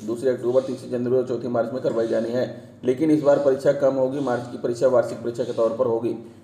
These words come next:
कोविड के बाद खुले स्कूलों में इस बार कक्षा एक में स्कूल रेडिनेस कार्यक्रम चलाया गया। बाकी कक्षाओं में भी शिक्षकों का कोर्स बढ़ाने में काफ़ी मेहनत करनी पड़ी,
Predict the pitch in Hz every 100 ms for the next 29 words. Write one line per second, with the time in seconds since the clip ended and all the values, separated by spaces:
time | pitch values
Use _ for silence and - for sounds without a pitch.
0 | - - 151 165 160 143 143 143 143 143
1 | 147 139 135 143 139 131 131 123 139 131
2 | 131 139 127 127 123 120 123 120 117 123
3 | 127 120 113 117 113 113 127 123 123 117
4 | 117 117 117 113 - 123 120 117 117 110
5 | 110 113 117 110 110 110 107 110 110 113
6 | 127